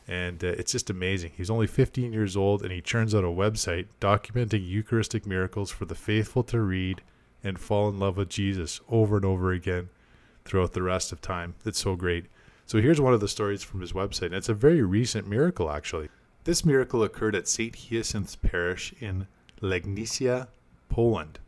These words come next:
on Christmas Day twenty thirteen, so not very long ago at all. A consecrated host accidentally fell to the ground during distribution. The priest immediately placed it in a container of water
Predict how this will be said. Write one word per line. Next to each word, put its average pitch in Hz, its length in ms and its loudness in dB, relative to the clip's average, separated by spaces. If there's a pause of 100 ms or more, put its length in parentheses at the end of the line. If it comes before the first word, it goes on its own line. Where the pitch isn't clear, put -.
on 92 160 -4
Christmas 135 420 2
Day 104 200 2
twenty 92 280 -2
thirteen, 90 420 -4
so - 140 -10
not 98 220 -4
very 110 140 0
long 92 260 -6
ago 82 260 -4
at 80 80 -4
all. 85 260 0 (760)
A 104 60 -6
consecrated 151 720 0
host 110 320 2 (120)
accidentally 123 580 -8
fell 101 300 -2
to 113 140 -8
the 120 120 -2
ground 98 440 0
during 90 260 -6
distribution. 90 800 -8 (600)
The 107 100 -12
priest 127 380 -2
immediately 104 420 -4
placed 101 380 0
it 110 60 -4
in 113 80 -2
a 120 60 -4
container 98 580 -4
of 92 140 -4
water 90 420 0